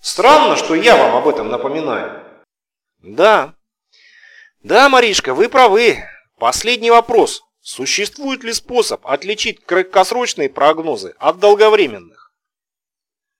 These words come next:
«Существует. Наверняка существует, но нам он неизвестен.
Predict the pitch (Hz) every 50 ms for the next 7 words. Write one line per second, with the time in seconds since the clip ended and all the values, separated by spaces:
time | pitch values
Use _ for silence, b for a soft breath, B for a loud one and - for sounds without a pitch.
0 | _ _ _ _ _ - - - 160 - - - 233 233 - 233 240 240 202 135
1 | 104 - - - - - - - _ _ _ - 117 160 214 247 262 262 277 285
2 | - 285 220 - - - - - 190 196 - - - 247 277 254 196 - - -
3 | - - - - - 208 262 285 285 285 262 220 196 185 185 185 180 160 147 139
4 | 127 113 101 - - - - - _